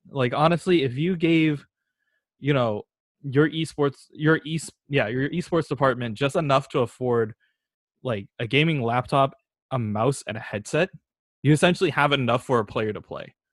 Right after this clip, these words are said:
Like, you need that maybe times,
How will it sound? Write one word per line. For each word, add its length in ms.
Like, 280
you 160
need 320
that 300
maybe 280
times, 680